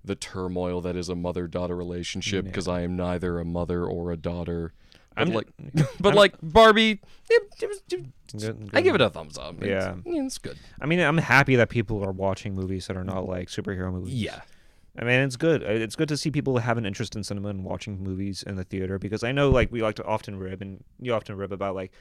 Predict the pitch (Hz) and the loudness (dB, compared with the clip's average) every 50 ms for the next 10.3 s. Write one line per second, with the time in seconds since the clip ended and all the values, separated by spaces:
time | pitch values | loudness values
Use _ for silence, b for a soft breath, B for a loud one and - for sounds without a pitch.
0 | b b b b b 104 104 101 95 - - 98 95 95 95 101 107 104 101 101 | b b b b b -8 -6 -6 -6 -4 -4 -2 -2 0 0 2 2 2 2 2
1 | 98 98 98 104 98 107 101 98 98 95 98 95 - - 151 87 90 92 87 104 | 2 0 -2 -2 0 0 0 0 0 0 -2 -4 -6 -8 -14 -14 -12 -10 -8 -6
2 | 98 92 - - - 113 92 92 90 90 87 90 90 90 87 90 90 90 90 90 | -6 -6 -8 -10 -10 -10 -8 -8 -8 -8 -8 -10 -10 -12 -12 -12 -12 -12 -10 -8
3 | 110 107 - - - 107 98 98 95 95 92 92 87 87 - b b b b b | -8 -8 -8 -8 -6 -4 -2 -2 -2 -2 -4 -6 -8 -10 -14 b b b b b
4 | b 107 104 104 110 131 135 - - 117 117 110 - - 120 - - 110 104 98 | b -6 -4 -2 0 0 0 0 0 -2 -4 -4 -4 -4 -8 -6 -4 -4 -4 -4
5 | - - - 98 92 92 95 95 - - 104 98 98 - - - 110 113 113 104 | -6 -8 -10 -10 -8 -8 -8 -10 -6 -4 -2 -2 -2 -4 -8 -8 -8 -6 -6 -6
6 | 104 101 104 98 92 - - 95 - - 87 87 - - - 87 90 131 120 98 | -4 -4 -4 -4 -4 -8 -10 -10 -10 -10 -12 -14 -14 -12 -8 -4 -2 0 0 0
7 | 92 87 110 104 - - - 120 90 90 98 104 104 - - - 104 95 92 90 | 0 -2 -6 -8 -8 -10 -12 -10 -4 0 0 0 0 0 -2 -6 -6 -4 -4 -4
8 | 90 87 90 87 87 - 87 90 85 87 85 85 85 82 - - - 98 92 - | -4 -2 -4 -4 -4 -4 -4 -6 -6 -6 -6 -6 -6 -8 -8 -8 -6 -8 -8 -8
9 | - - 101 107 95 104 110 110 113 110 104 101 98 92 92 98 92 95 98 98 | -10 -14 -12 -8 -4 -2 0 0 2 0 0 0 -2 -2 -4 -2 -2 -2 0 0
10 | 98 98 - - - - | -2 -4 -4 -6 -8 -8